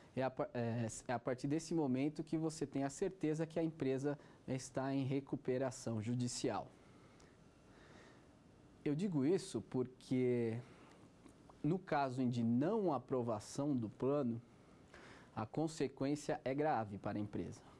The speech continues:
A consequência da não aprovação do plano é, obviamente, a decretação da falência. E como a gente já falou aqui nas aulas anteriores, a falência é a, a, a pior coisa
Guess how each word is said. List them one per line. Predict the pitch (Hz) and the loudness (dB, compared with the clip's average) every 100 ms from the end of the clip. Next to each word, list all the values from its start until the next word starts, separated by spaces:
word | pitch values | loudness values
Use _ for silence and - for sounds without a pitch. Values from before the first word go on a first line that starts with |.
| - | -10
A | - | -8
consequência | - 175 - 143 - 135 - | -4 -4 -2 -2 -2 -2 -2
da | 123 117 | 0 2
não | 123 165 190 | 4 4 4
aprovação | 156 - 127 120 113 - 123 | 2 0 -2 0 -4 -2 -2
do | |
plano | 127 135 135 143 165 170 - - - | -2 0 0 2 0 -2 -16 -20 -10
é, | - | -2
obviamente, | 202 156 156 123 123 127 139 | 0 2 2 4 2 0 0
a | |
decretação | 135 135 131 131 - 127 - - 117 120 | 2 0 0 -2 0 -2 -4 -4 -2 2
da | 117 | 0
falência. | 117 147 139 107 - - - - - - - - - - - | 0 0 0 -2 -4 -14 -18 -20 -20 -20 -20 -20 -20 -20 -12
E | |
como | - 165 | -4 0
a | |
gente | 127 123 | 0 0
já | 117 | -2
falou | - 117 117 | 0 0 0
aqui | 110 - 120 | -2 -2 0
nas | 110 110 | 0 0
aulas | 113 113 | -2 0
anteriores, | 117 127 127 127 151 151 | -2 0 2 2 2 2
a | 151 | -2
falência | - 180 123 117 147 151 - 110 104 - - - - - | 0 0 2 2 2 0 -2 -6 -6 -14 -16 -18 -18 -10
é | 117 117 | -2 0
a, | 123 120 113 - 117 110 113 110 120 | 2 2 0 -2 -2 0 0 -2 -2
a, | |
a | 117 | -4
pior | - 139 123 156 | 0 2 2 0
coisa | - 135 135 143 117 107 | -4 0 2 2 0 -4